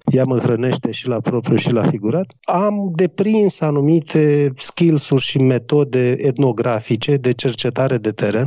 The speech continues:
În cursul anilor lungi în care am studiat fenomene cum ar fi pelerinajele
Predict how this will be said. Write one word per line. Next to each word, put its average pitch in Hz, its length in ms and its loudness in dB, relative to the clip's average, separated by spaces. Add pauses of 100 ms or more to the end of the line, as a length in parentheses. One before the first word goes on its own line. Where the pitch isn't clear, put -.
(180)
În 160 220 2
cursul 175 400 0
anilor 143 580 -2
lungi 131 360 0
în 123 60 0
care 120 340 0
am 113 320 0
studiat 117 600 -2
fenomene 113 600 2
cum 110 180 -2
ar 113 120 2
fi 113 320 2
pelerinajele 107 1000 0